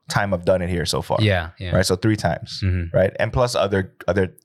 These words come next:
Speaker 1: twenty minutes, fifteen
Speaker 2: But,
Speaker 1: minute sets. Right.
Speaker 2: but you, you know, like, you always add new material, I notice, like, at least one bit or, like,
Speaker 1: Well, I had to
Speaker 2: Right.
Speaker 1: because, like,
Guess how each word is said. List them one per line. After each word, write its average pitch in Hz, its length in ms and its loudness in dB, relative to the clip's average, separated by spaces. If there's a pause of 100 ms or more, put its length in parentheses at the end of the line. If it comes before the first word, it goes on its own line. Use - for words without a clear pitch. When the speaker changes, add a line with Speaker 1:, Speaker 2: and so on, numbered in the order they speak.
(100)
Speaker 1:
twenty 98 220 2
minutes, 90 320 -4
fifteen - 340 -2
Speaker 2:
But, - 40 2
Speaker 1:
minute 85 140 -8
sets. - 360 -4
Right. 95 140 4
Speaker 2:
but 143 180 0
you, 165 420 2
you 139 140 2
know, 135 180 2
like, 123 200 2
you 131 140 0
always 127 340 4
add 107 340 0
new 107 160 6
material, 101 580 4
I 80 120 2
notice, 80 600 0
like, 95 180 4
at 110 100 0
least 123 220 0
one 101 380 2
bit 85 280 2
or, 82 220 -2
like, 80 220 2
Speaker 1:
Well, 123 100 4
I 127 140 4
had 131 300 -2
to 123 160 2
Speaker 2:
Right. 92 60 0
Speaker 1:
because, 104 460 2
like, 98 320 2